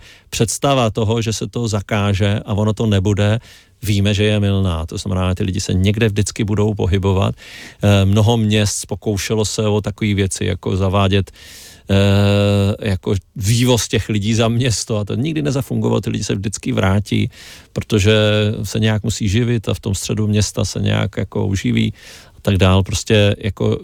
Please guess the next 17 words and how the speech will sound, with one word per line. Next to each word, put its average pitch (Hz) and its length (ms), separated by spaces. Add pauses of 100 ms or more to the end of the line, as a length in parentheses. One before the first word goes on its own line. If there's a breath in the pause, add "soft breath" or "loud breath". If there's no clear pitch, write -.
vždycky 104 460
je 135 120
to - 140
o 101 100
tom, 104 360 (480 loud breath)
že, 104 460 (160)
že 107 140
to 110 160
město 107 540
musí 104 520 (180)
si 110 280
říct, 92 420 (500 loud breath)
ten 104 160
problém 104 540
nedokážem 110 760 (120)
úplně 113 360
vymítit, 95 600